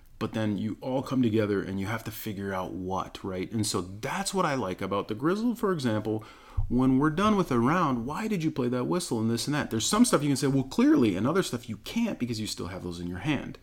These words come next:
When I play Dixit, one favorite thing we love to do is kind of, "Why did you give the clue that you did for the card?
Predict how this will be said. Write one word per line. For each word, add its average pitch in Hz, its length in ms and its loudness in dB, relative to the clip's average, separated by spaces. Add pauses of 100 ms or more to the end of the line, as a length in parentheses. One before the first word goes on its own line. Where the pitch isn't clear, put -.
(160)
When 107 160 -4
I 107 60 -2
play 110 180 -2
Dixit, 123 460 0
one 131 260 4
favorite 120 560 -2
thing 127 320 6
we 117 80 8
love 107 240 6
to 104 80 -4
do 165 340 6
is 113 200 4
kind 117 280 0
of, 104 140 -2
"Why 131 460 2
did 147 160 2
you 131 80 2
give 120 180 4
the 101 80 0
clue 98 220 -2
that 101 160 -6
you 80 120 -4
did 190 320 0
for 180 140 -4
the 170 100 -2
card? 170 440 -2